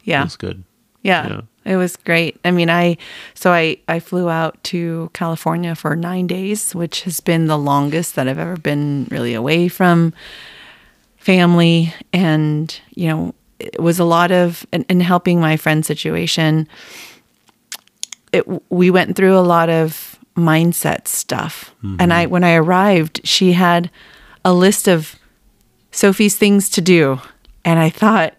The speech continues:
Speaker 1: you know, she had it on the table. She's like, "Hey, I just wanna make sure that you keep me on track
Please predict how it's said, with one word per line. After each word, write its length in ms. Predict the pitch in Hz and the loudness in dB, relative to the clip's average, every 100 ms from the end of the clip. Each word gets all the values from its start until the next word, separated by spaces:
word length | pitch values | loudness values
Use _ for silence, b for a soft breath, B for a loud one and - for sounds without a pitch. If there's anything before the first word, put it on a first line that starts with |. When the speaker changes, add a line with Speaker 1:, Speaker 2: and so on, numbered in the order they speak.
| - | -6
Speaker 1:
you 100 | 170 | -2
know, 120 | 151 | -2
she 160 | 170 185 | 0 0
had 100 | 165 | 2
it 100 | 180 | 0
on 120 | 175 | -2
the 60 | |
table. 300 | 160 165 160 | -4 -4 -2
She's 200 | 156 165 | -2 -2
like, 120 | 156 - | -4 -2
"Hey, 180 | 190 | 0
I 60 | 180 | 2
just 160 | - - | 0 0
wanna 140 | 185 | 2
make 220 | 170 151 | 2 0
sure 260 | - 160 147 | -2 0 0
that 260 | 139 131 - B B B B B | 0 -2 -6 B B B B B
you 260 | 185 185 | 2 2
keep 240 | 175 208 - | 4 -2 0
me 140 | 165 | 2
on 160 | 151 147 | 2 0
track 520 | - 190 185 180 | 0 2 4 2